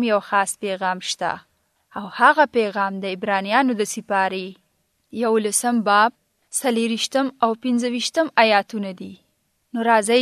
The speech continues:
چې اوس دا آیاتونه واورو. د ایمان په سبب چې حضرت موسی لوی شو، نو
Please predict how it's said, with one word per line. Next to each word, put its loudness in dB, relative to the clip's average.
چې -6
اوس -4
دا 6
آیاتونه -4
واورو. -8
د 2
ایمان 4
په 0
سبب 2
چې 0
حضرت 2
موسی 6
لوی 0
شو، 2
نو 2